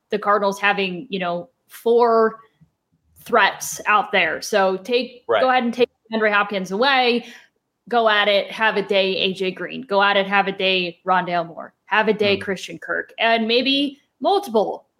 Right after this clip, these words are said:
Speaker 1: uh, you know, guys, have yourself a day. It doesn't have to be DeAndre Hopkins. So I know people, you know, it's a matchup that has,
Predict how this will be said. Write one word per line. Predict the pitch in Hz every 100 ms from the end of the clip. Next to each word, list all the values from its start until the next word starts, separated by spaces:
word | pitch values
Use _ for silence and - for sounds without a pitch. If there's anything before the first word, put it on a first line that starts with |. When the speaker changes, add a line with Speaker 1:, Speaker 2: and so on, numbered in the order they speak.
| -
Speaker 1:
uh, | 202 196 185 -
you | 214
know, | 196
guys, | 202 180 190 - -
have | 214 220
yourself | 214 208 208 190
a |
day. | 185 196 170 160
It | 202
doesn't | 262 262 277
have | 233 202
to | 214
be | 190
DeAndre | 180 170 170 180
Hopkins. | 165 170 175 175
So | - 180 180 175 - -
I | 220
know | 254
people, | 262 262 262 254 240 226 226 -
you | 220
know, | 214
it's | 208 208
a |
matchup | 202 214 233 233 214 214 -
that | 196 185 180 180 - - - - 196
has, | 190 190 180 - -